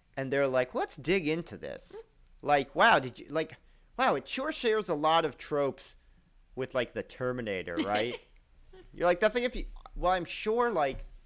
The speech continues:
Speaker 1: now I'm kinda curious, maybe for a future episode, if, like, the Austin Powers page just has a bunch of tropes that would also be on, like, the James
Speaker 2: Oh,
Speaker 1: Bond
Speaker 2: yeah, I'm
Speaker 1: page.
Speaker 2: sure it does.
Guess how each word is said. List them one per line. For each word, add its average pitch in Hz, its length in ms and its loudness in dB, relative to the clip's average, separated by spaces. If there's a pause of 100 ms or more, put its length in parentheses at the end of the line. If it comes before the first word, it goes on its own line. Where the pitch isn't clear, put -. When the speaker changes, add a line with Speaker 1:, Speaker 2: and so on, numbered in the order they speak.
(840)
Speaker 1:
now 240 120 2
I'm 311 80 0
kinda 220 220 -2
curious, 120 760 -2
maybe 170 240 0
for 151 160 -4
a 131 40 -2
future 131 420 -6
episode, 104 640 -4 (580)
if, 127 160 -10
like, 139 120 -4
the 151 160 -8
Austin 147 380 0
Powers 120 480 0
page 92 540 -6
just 135 240 -6
has 123 260 0
a 123 60 -4
bunch 110 360 -6
of 107 120 -10
tropes 110 520 -6
that 107 140 -4
would 107 220 -8
also 107 320 -2
be 104 180 -8
on, 104 280 -6
like, 95 280 -8
the 104 100 -6
James 95 520 -8
Speaker 2:
Oh, 185 60 0
Speaker 1:
Bond 147 280 0
Speaker 2:
yeah, 143 180 -2
I'm 123 240 0
Speaker 1:
page. 135 120 -4
Speaker 2:
sure 196 140 0
it 151 140 -6
does. 160 520 -8